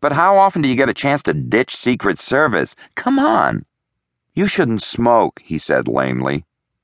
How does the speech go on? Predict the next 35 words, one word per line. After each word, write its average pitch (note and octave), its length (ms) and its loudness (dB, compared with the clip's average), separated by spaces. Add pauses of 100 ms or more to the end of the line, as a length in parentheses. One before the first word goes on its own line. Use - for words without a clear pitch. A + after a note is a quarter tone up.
(180)
"Yeah, F3+ 240 4
well, E3+ 220 4
you F3+ 220 2
shouldn't C#3 400 2
weenie D#3+ 260 2
out G3+ 200 2
so G#2+ 240 0
much," D2 320 0
Zoe C2+ 320 0
answered. C2 420 -4 (300)
"Then E3+ 200 0
maybe D#3 300 2
assholes C#3+ 440 0
like A#2+ 160 2
Ryan B2 360 4
Townsend C#3 540 0
wouldn't A2 300 2
be A2 160 4
all A2 240 4
over C3+ 240 2
you F#2 180 2
all D#2+ 160 2
the B1+ 100 -6
time." B1+ 460 -2 (600)
"That's G#3 200 0
just A#3+ 200 -2
because C#3 340 0
Dad's C#3 400 2
the G2+ 120 -4
president," A#2+ 720 0
Ethan C2 300 -4
said. A#1 340 -4 (320)
"That's D3+ 280 0
all, D#3 480 2 (280)
right?" C#3+ 380 2